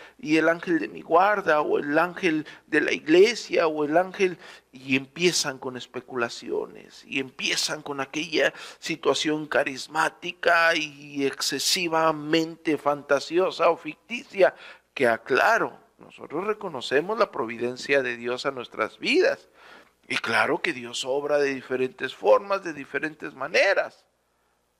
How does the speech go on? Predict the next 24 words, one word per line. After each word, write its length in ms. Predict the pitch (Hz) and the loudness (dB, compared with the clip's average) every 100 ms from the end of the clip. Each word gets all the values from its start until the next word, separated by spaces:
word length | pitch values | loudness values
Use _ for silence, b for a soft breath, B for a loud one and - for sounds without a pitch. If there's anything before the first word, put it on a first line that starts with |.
| _ _ _ _ _ _ | _ _ _ _ _ _
Y 80 | - | -8
claro 440 | - 131 139 156 | 0 2 2 -2
que 140 | 147 117 | -8 -4
Dios 320 | 123 131 143 | 0 0 0
es 160 | 131 | -4
dueño 300 | 131 131 127 | -2 -2 0
de 120 | 117 120 | -2 0
todo, 420 | 208 269 285 240 | 4 6 6 4
y 80 | 151 | -2
por 300 | - 147 - | -2 -4 -4
supuesto 1080 | - 147 - 160 233 262 226 - - 139 B B B | -6 -8 -4 0 4 4 0 -6 -6 -6 B B B
que 80 | - | -2
en 60 | 131 | 2
la 140 | 135 | 2
providencia 760 | 143 143 135 139 160 175 180 165 | 2 -2 0 -2 -2 0 2 2
de 160 | 151 | 2
Dios 300 | 151 160 185 | 0 -4 -2
se 100 | 220 | -4
manifiestan 880 | 214 185 147 - 165 160 - 175 185 | -4 -6 -8 0 0 2 4 4 2
y 80 | 165 | -6
se 140 | 151 | -6
manifestarán 840 | 135 135 135 - 131 135 139 156 190 B B B | 0 0 0 -8 2 4 6 6 2 B B B
cosas 340 | 165 156 135 - | -4 -2 0 -4
sobrenaturales. 1120 | 123 131 135 143 - 302 403 370 - - | -2 -2 0 0 0 0 2 0 -6 -16